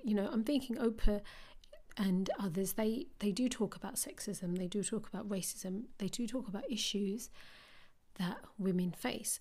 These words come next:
and that's a good thing. And so therefore they do show sympathy and empathy. One of the things, like, Oprah was one of the first, um, may-, maybe not one of the first, but one who became famous as a co-, as a host,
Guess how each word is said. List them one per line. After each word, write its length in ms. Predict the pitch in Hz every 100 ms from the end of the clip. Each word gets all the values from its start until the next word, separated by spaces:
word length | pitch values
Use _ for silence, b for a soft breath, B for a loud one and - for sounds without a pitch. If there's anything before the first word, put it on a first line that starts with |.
| -
and 120 | 208
that's 240 | - -
a 40 | 214
good 260 | 277 269
thing. 300 | - - 247 - - - - - - - - - 190
And 120 | 185
so 120 | 214
therefore 320 | 226 220 214
they 140 | 208 190
do 180 | 233
show 220 | 220 - 196
sympathy 640 | - 202 - - 196 185
and 80 | 277
empathy. 440 | 190 190 - 214
One 220 | 202 208
of 100 | 220
the 100 | 226
things, 300 | 214 202 180
like, 160 | 190 277
Oprah 440 | 233 226 196 180 - - - - - - - - -
was 160 | 185 208
one 180 | 202
of 100 | 202
the 80 | 190
first, 540 | 185 214 202 208 - 226
um, 500 | 196 202 202 262 247
may-, 140 | 254
maybe 240 | 254 240
not 80 | 240
one 180 | 214 208
of 80 | 185
the 80 | 185
first, 120 | -
but 100 | 202
one 320 | 196 196 214 - 240
who 80 |
became 260 | 202 - 180
famous 520 | - 220 214 220 -
as 120 | 196
a 120 | 185 185
co-, 260 | 220 214 214 B B B B 202
as 140 | 156
a 40 | 156
host, 440 | 214 175 -